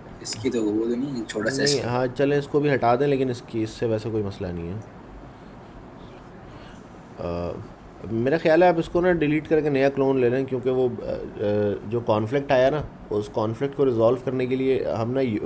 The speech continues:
Speaker 2: visual softwares होते हैं वो यूज़ करते हैं, जैसे कि smart गिट के नाम का एक सॉफ्टवेयर होता है ना। तो फ़िलहाल
Speaker 1: जी।
Speaker 2: अभी उन चक्करों में हम नहीं पड़ते, अभी तो हम basics पढ़ रहे हैं। तो आप ना इस, अ, को, इस वाले जो clone को ना आप delete कर दें और वहाँ से नया clone ले लें आप।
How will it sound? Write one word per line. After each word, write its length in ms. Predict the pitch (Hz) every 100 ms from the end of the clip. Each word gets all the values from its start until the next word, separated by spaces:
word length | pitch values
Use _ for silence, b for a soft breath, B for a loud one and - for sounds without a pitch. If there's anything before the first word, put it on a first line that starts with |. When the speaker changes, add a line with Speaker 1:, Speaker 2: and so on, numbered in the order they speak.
| 90
Speaker 2:
visual 300 | 107 120 127
softwares 460 | 123 107 - 127 113
होते 200 | 107 127
हैं 80 | 120
वो 140 | 110
यूज़ 240 | 104 104
करते 240 | - 82 90
हैं, 80 | 92
जैसे 200 | 92 107
कि 120 | 104
smart 380 | - 95 95 92
गिट 160 | 101
के 120 | -
नाम 220 | 101 92 98
का 120 | 98
एक 60 |
सॉफ्टवेयर 340 | 110 87 95 90
होता 140 | 95
है 80 | 98
ना। 120 | 139 - B B B -
तो 60 | -
फ़िलहाल 280 | 156 147
Speaker 1:
जी। 60 | 147
Speaker 2:
अभी 160 | 151 147
उन 60 |
चक्करों 300 | 147 147 143
में 80 | 143
हम 80 | 143
नहीं 140 | 139
पड़ते, 300 | 135 131 151 147
अभी 140 | 143
तो 120 | 139
हम 100 | 131 107
basics 320 | 107 139 -
पढ़ 200 | 120 107
रहे 120 | 135
हैं। 400 | 147 - - - - -
तो 320 | 120 117 92 -
आप 240 | 113 120
ना 120 | 151
इस, 320 | 135 151 - -
अ, 40 | 117
को, 420 | 127 - 151 139 - - - 135
इस 140 | 143
वाले 260 | 143 139 139
जो 160 | 139
clone 360 | 139 131 120 131
को 100 | 143
ना 100 | 147
आप 120 | 135
delete 300 | 107 107 107
कर 80 | 104
दें 180 | 78 87 - - - -
और 180 | 101 104 95
वहाँ 180 | 110 123
से 180 | 135 131
नया 220 | 113 113
clone 300 | 117 113 101
ले 80 | 85
लें 140 | 82
आप। 120 | 85